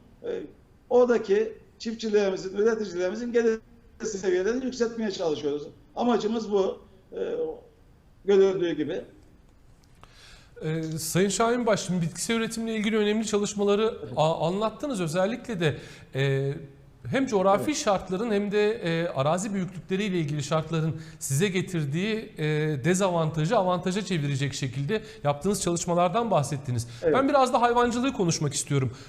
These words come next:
Speaker 2: Özellikle, e, son yıllarda, son günlerde diyeyim, son aylarda çok, e, önümüze de gelen bir konuydu. Köyümde yaşamak için bir sürü neden, nedenim var projesi sizin de uyguladığınız bir proje. Bununla birlikte yem bitkileri ve,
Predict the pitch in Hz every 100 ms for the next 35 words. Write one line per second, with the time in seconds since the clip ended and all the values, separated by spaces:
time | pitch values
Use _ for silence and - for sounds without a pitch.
0 | - 143 170 214 226 226 214 208 170 165
1 | 165 202 214 208 202 196 185 208 196 -
2 | - - 170 185 151 147 147 143 165 117
3 | - 147 139 131 127 151 190 190 185 160
4 | 156 156 156 160 - - - - - 147
5 | 185 202 226 208 208 220 220 - 214 226
6 | 170 120 - - - - - 156 202 254
7 | 269 247 254 269 240 - 226 269 - 240
8 | 233 208 220 214 175 190 226 247 202 175
9 | 180 165 165 - 269 190 226 226 208 202
10 | 202 208 202 165 - 180 165 - 139 139
11 | 135 120 113 98 - - - 190 226 208
12 | 180 165 - 247 254 - - 131 196 262
13 | 233 - 208 220 214 214